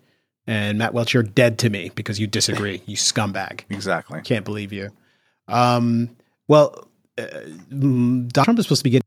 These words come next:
Speaker 1: getting arrested, like, right now.
Speaker 2: Right now.
Speaker 1: I
Speaker 2: Yeah,
Speaker 1: think
Speaker 2: and I've
Speaker 1: it's
Speaker 2: got
Speaker 1: happening, like, right now.
Speaker 2: And even, even more threateningly to the Republic,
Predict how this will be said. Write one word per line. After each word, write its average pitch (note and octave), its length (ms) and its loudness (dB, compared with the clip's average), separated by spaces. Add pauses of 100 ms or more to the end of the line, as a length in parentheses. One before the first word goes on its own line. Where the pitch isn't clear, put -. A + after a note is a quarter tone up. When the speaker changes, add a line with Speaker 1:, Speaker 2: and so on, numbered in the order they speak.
Speaker 1:
getting G#2 140 0
arrested, A2 420 -2
like, - 200 -8
right G#2+ 240 -4
now. E2+ 220 -8
Speaker 2:
Right G#2+ 200 4
now. F2+ 260 -4 (120)
Speaker 1:
I A2+ 80 0
Speaker 2:
Yeah, G2 180 4
Speaker 1:
think - 120 -4
Speaker 2:
and A#2 80 6
I've A#2+ 100 6
Speaker 1:
it's A#2 80 2
Speaker 2:
got A2 180 6
Speaker 1:
happening, A2+ 360 -2
like, G2 180 -8
right G#2 200 -6
now. G2 280 -8
Speaker 2:
And A2+ 340 4
even, C3 520 4
even A#2+ 300 4
more G#2+ 320 8
threateningly A2+ 580 4
to G2+ 80 -4
the G2 80 -2
Republic, A2 500 2